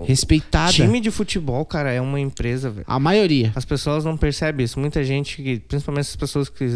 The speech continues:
Speaker 2: mais sup-, superficiais ao esporte,
Speaker 1: Uhum.
Speaker 2: ficam muito assim de, "Ah, é só um ti-, só futebol." Só...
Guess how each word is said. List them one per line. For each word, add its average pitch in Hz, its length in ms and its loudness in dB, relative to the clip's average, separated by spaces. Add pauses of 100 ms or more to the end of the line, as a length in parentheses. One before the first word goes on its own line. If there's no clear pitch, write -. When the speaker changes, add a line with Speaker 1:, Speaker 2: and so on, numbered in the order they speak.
(120)
Speaker 2:
mais 113 300 -4
sup-, 131 240 -4 (180)
superficiais 135 880 -4
ao 120 180 0
esporte, - 580 4 (160)
Speaker 1:
Uhum. 156 220 -2
Speaker 2:
ficam 151 240 0
muito 151 280 0
assim 156 180 -2
de, 156 120 -4 (120)
"Ah, 175 140 -4
é 123 100 -2
só 151 240 -4
um 147 40 -4
ti-, 139 280 -8
só 160 160 -4
futebol." 113 440 -4
Só... 120 220 -4